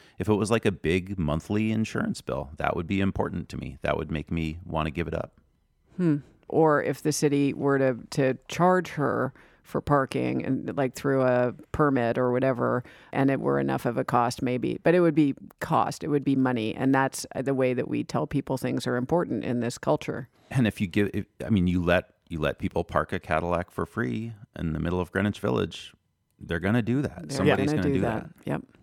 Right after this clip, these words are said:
Speaker 1: And it's almost like you can't even be judgmental of that person, I feel like, because they're making a choice that we as a city are almost seem like we're encouraging.
Speaker 2: Yeah, no, she's,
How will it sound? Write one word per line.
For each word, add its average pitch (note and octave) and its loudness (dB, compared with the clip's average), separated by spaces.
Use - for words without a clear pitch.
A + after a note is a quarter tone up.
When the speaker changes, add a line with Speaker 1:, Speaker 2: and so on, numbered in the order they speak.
Speaker 1:
And G2 2
it's G#2 0
almost A2+ 2
like B2+ -4
you A2 -6
can't A2 -2
even A2 0
be G#2 0
judgmental F#2+ -2
of D#2 -6
that - -8
person, C#2+ -6
I C#2 -8
feel - -10
like, - -8
because D#2 -8
they're E2+ -2
making E2 -2
a D#2 -2
choice - -6
that - -4
we D2 -4
as D2+ -10
a D2 -8
city E2 -2
are B1+ -2
almost D2+ -8
seem D#2+ -6
like C2+ -8
we're B1+ -8
encouraging. - -8
Speaker 2:
Yeah, B3 2
no, E3+ 2
she's, G3 -2